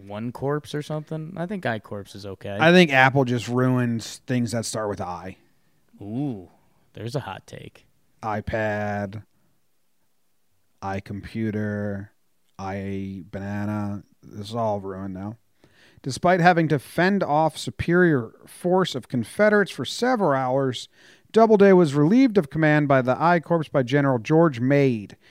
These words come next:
Speaker 2: He participated in the second and third days of the battle as a division commander and was wounded in the neck by a shell fragment in the aftermath of Pickett's charge.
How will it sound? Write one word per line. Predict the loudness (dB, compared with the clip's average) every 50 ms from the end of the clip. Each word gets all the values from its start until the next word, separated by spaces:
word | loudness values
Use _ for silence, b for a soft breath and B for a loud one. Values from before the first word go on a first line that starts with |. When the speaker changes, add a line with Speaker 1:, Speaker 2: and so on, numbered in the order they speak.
| b b b
Speaker 2:
He | -4 -2
participated | 0 0 0 2 0 0 0 0 2 2 4 4 4
in | 2 2
the | 0
second | -2 -2 0 0 0 2 2 -2 -2 0
and | -4 -6 -2
third | 2 2 2 2 4
days | 4 2 2 2 2
of | -2
the | -2 0
battle | 2 2 2 4 2 0 0
as | -2 -4 -4
a | -4
division | -4 -4 -2 -2 -2 -2 -2 -4
commander | -4 -4 -2 0 0 2 2 2 2 0 0 -2 -4
and | -4 -2 0
was | 0 -2 -2
wounded | -2 -2 0 0 2 0 -2 -2
in | -2 -2
the | -2 0
neck | 0 -2 -4 -6 -8 -8
by | -6 -4 -2 -2
a | -4
shell | -4 -4 -2 -2 -2 -2
fragment | -4 -6 -8 -8 -6 -6 -6 -8 -10 -6
in | -4 -2
the | 0 0
aftermath | 2 0 -2 -4 -6 -10 -8 -8 -8 -10 -12 _ -6
of | -6 -2 0
Pickett's | 0 -2 0 -4 -8 -10 -10
charge. | -12 -6 -4 -4 -2 -2 -2 -4 -4 -8 -12